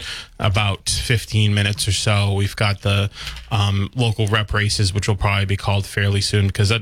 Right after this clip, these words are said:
if people don't know how it works, typically, uh, in every precinct or polling place, uh, the results are posted right there, so you can go get them.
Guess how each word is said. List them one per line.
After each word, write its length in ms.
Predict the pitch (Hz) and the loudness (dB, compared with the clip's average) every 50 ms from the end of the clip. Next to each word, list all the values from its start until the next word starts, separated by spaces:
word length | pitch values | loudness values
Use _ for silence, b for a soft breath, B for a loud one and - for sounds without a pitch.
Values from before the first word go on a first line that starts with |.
| - - | -2 -2
if 200 | - 123 - - | -2 -2 0 0
people 240 | - 165 170 - 160 | 2 2 2 2 2
don't 160 | 131 131 123 | 0 0 0
know 120 | 113 120 110 | 0 0 2
how 200 | 101 117 113 104 | 2 2 0 0
it 40 | 80 | -2
works, 400 | 104 107 107 107 - - - B B B B B B B - | -2 -2 -2 -2 -2 -4 -6 B B B B B B B -2
typically, 640 | - 180 156 - 135 - 143 139 131 120 117 113 - | 0 0 0 0 -2 0 2 2 2 2 2 0 0
uh, 300 | - 110 104 104 104 - - - | 0 0 0 0 0 -2 -4 -8
in 320 | - - - - 123 139 135 | -8 -6 -2 0 2 2 2
every 240 | 143 127 139 127 110 | 2 0 0 -2 0
precinct 800 | - - - 139 147 139 - - 165 151 151 147 - - - - - - | 0 2 2 2 2 0 0 0 0 0 0 0 -2 -4 -6 -8 -10 -10
or 200 | - - 107 101 | -4 -2 -2 -2
polling 420 | 90 - - 135 127 131 135 139 131 | 0 0 0 2 2 2 2 2 2
place, 520 | - - 147 139 139 127 - - - - B B B B B B B B _ - | 2 2 2 2 2 0 -2 -4 -6 -8 B B B B B B B B _ -2
uh, 180 | 110 101 98 101 | 0 0 0 0
the 180 | 101 107 104 | 0 0 0
results 540 | 101 101 104 113 117 120 113 139 135 127 - | 0 -2 -2 0 0 2 2 0 0 0 -2
are 40 | 113 | 0
posted 420 | - - 120 110 104 - - 101 | 2 2 2 2 2 0 -2 -2
right 260 | 98 104 101 101 - - | 0 0 0 0 0 0
there, 300 | 104 101 - - - - - - | 0 0 0 -2 -6 -10 -12 -8
so 160 | - - 117 | -4 -2 0
you 80 | 104 | 0
can 140 | - - 117 | 0 0 2
go 160 | 98 107 101 | 2 2 2
get 240 | 92 101 104 101 - | 0 0 -2 -2 -2
them. 180 | 104 80 104 | -2 -2 -2